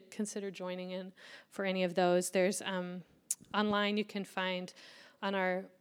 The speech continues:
on, on the website, on Facebook, there'll be links to, uh, to how you join that call through Zoom. And then just naming even regularly gathering is an intentional spiritual practice. When we get together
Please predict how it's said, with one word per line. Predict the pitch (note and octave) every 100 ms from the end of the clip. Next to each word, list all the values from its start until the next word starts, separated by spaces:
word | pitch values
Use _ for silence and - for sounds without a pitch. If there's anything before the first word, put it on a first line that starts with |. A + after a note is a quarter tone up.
| _
on, | A3 G#3+ G#3+ G#3+ G#3+ - _ _ _ _ _ _ -
on | A3+ A3
the |
website, | G#3 C4+ B3+ - C4 C4 B3 - - -
on | G3
Facebook, | F#3+ A3 A3 - G3+ F#3+ - -
there'll | G3+
be | F#3+ G3 F#3
links | G3 F#3+ F3+ - -
to, | - F#3+ F3
uh, | E3+ E3 F3 -
to | F#3
how | F#3+
you | F#3+
join | F3 F3+ F3
that | E3+
call | - F3+ E3
through | F3+ F#3
Zoom. | E3+ E3 E3 - - - _ _ _ _ _ _ _ _ _ - -
And | D4+
then | E4+
just | E4 E4
naming | C#4+ D4+ D4
even | C4+ C#4 D4 C#4
regularly | C4 C4 C4 C4
gathering | G#3 G#3+ A3+ B3 G#3+ E3 - _ _ _ _ _
is | A3+ A3
an | A3
intentional | G#3+ G#3 G#3 G3+ F#3
spiritual | - - E3+ -
practice. | - E3 - F3 A3
When | B3
we | C4+
get | C4+ C4+
together | C4 C4+ C4+ C4